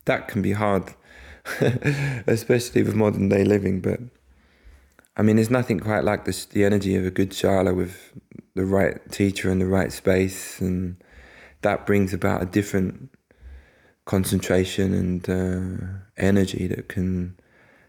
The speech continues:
allow us to kind of push maybe, and go to some other places in our body and mind. And, uh, but it's very different to practicing on your own. And really, I think that's where I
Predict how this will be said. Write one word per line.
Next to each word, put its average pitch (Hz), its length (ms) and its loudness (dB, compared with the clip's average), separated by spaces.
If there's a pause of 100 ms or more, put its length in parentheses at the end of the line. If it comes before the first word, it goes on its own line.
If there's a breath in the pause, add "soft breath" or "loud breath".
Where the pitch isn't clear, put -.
(220 soft breath)
allow 95 320 2
us 98 120 -2
to - 100 -10
kind 113 160 -2
of 98 80 -4
push - 600 -2 (360 soft breath)
maybe, 92 440 0 (100)
and 98 140 0
go 98 160 2
to 98 140 -6
some 98 200 -2
other 98 460 0 (800 soft breath)
places 95 440 0
in 95 120 2
our 92 140 0
body 92 340 2
and 90 140 2
mind. 95 400 2
And, - 540 -8
uh, - 1080 -16 (600 loud breath)
but 110 120 4
it's 110 120 2
very 127 180 2
different 110 400 -2
to 101 80 -8
practicing 101 580 -4
on 98 140 2
your 98 160 4
own. 101 460 0
And 95 480 -4 (1500 soft breath)
really, 101 380 4
I 101 60 0
think - 220 -8
that's - 260 -6
where 98 200 4
I 95 240 2